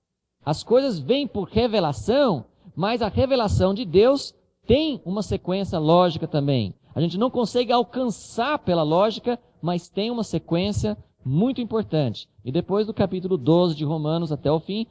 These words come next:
ele fala sobre aquela parte prática da vida cristã. Então, do capítulo um até no capítulo oito, ele tá fazendo essa sequência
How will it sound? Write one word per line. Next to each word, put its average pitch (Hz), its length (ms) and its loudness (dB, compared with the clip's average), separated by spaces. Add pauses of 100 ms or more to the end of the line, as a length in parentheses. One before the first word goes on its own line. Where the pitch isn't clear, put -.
(140)
ele 180 160 0
fala 185 260 -4
sobre 185 260 -2
aquela 180 220 0
parte 175 340 -6
prática 165 560 -2
da 143 80 -2
vida 160 180 0
cristã. 156 520 0 (460)
Então, 233 220 2
do 180 220 -4
capítulo 254 760 2
um 170 80 6
até 233 260 2
no 277 100 0
capítulo 185 460 -2
oito, 214 360 4
ele 202 120 0
tá 214 140 -4
fazendo 208 540 -4 (200)
essa 247 300 2
sequência 185 1000 0